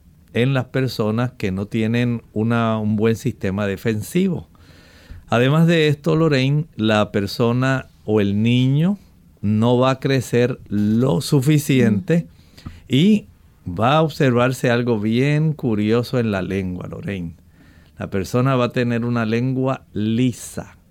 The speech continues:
Speaker 1: Normalmente tenemos papilas
Speaker 2: Ujú.
Speaker 1: ahí, en la superficie de la lengua. Usted dice, "Mira, es como una toallita.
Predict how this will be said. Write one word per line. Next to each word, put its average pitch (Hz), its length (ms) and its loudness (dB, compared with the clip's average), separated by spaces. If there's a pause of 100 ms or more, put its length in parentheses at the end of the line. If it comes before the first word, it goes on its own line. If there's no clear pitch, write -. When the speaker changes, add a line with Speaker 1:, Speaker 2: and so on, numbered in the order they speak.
(540)
Speaker 1:
Normalmente 131 680 0
tenemos 120 320 -2
papilas - 800 -2
Speaker 2:
Ujú. 190 200 0
Speaker 1:
ahí, 101 440 -2 (100)
en 131 300 0
la 135 120 -2
superficie 101 560 -4
de 110 60 0
la 117 100 0
lengua. 143 380 -2
Usted 120 180 -4
dice, 143 200 -4
"Mira, 185 180 0
es - 60 -4
como 156 220 -2
una 170 180 0
toallita. 113 880 -4